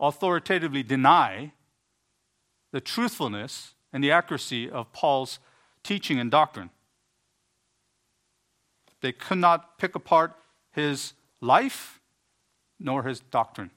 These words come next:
These two things that Apostle Paul insisted that Timothy watch carefully, if he's going to be faithful and last in the ministry.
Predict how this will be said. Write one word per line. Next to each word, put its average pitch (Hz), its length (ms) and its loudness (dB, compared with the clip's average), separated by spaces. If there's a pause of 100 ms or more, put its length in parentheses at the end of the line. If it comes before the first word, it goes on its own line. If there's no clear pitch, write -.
(1040)
These 143 160 -8
two 170 160 -6
things 151 360 -4
that 123 100 -2
Apostle 135 400 -2
Paul 120 400 -4 (220)
insisted 123 560 -8
that 110 200 -12
Timothy 151 400 -8
watch 107 340 -6
carefully, 110 460 -8 (640)
if - 120 -16
he's 123 160 -8
going 120 260 -6
to 110 280 -8 (200)
be 117 100 -10
faithful 123 500 -8
and 98 100 -10
last 101 460 -2 (520)
in 127 100 -8
the 117 60 -4
ministry. 113 480 -8